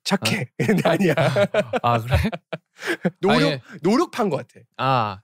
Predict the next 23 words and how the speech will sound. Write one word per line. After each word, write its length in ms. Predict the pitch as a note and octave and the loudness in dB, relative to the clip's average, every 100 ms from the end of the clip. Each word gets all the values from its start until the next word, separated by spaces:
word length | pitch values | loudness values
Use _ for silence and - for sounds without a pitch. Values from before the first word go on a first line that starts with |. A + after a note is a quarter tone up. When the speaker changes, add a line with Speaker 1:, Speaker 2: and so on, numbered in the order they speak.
| _ - | _ -2
Speaker 2:
형, 300 | A#3+ B3+ - _ _ _ | 0 0 -4 _ _ _
형의 380 | - B3+ A#3+ D#3+ | -2 0 2 0
그 140 | B2 | 0
이미지가 540 | G#2 C3+ F#3+ D3 A2 F#2+ | 0 0 0 0 0 0
약간 380 | F#2 A2 B2 G#2+ | 0 0 0 -2
Speaker 1:
네. 40 | A2 | -2
Speaker 2:
뭔가 440 | A2 G#2+ F#2+ F2 - _ _ | 2 4 2 0 -8 _ _
굉장히 380 | A#2 D3 F#3+ D#3 | -4 0 0 0
스마트한 480 | F3+ E3+ C#3 G#2 | -2 -2 -2 0
이미지. 340 | F#2 F#2 F2 E2 | -2 -4 -8 -6
Speaker 1:
아, 260 | A#2+ B2+ A#2+ | 0 0 0
그래요? 440 | A#2 A2+ B2+ C3 _ - | -2 0 -2 -6 _ -6
그러면 460 | D3 D3 C#3+ B2+ - | -2 0 0 -4 -8
굉장히 380 | C3+ C#3+ D3+ | -4 0 0
스마트한 380 | C3+ G3 G3 F#3+ | 0 -4 -2 -2
걸로 160 | A#2+ B2+ | -2 -4
갑시다. 480 | - - - A#2 - | -6 -8 -8 -12 -6
Speaker 2:
네. 80 | A2 G2+ F#2+ G2+ _ _ _ _ - - - - - _ | -2 0 -2 -8 _ _ _ _ -16 -14 -12 -14 -20 _
때로는 500 | F#3 G#3+ A3+ A#3 G3+ | 0 2 2 2 0
무뚝뚝하지만 960 | C#3 C#3 G3 - G3+ - F#3 E3+ F#3+ G#3 | -2 -4 -6 -2 -6 -2 -2 2 0 0
재밌는 460 | - B2+ C#3+ C#3 | 0 0 2 2
것을 240 | C3 C3 C3 | 0 0 -2
좋아합니다. 580 | G#2 F#2 F2+ E2+ F2 | -2 0 0 -4 -8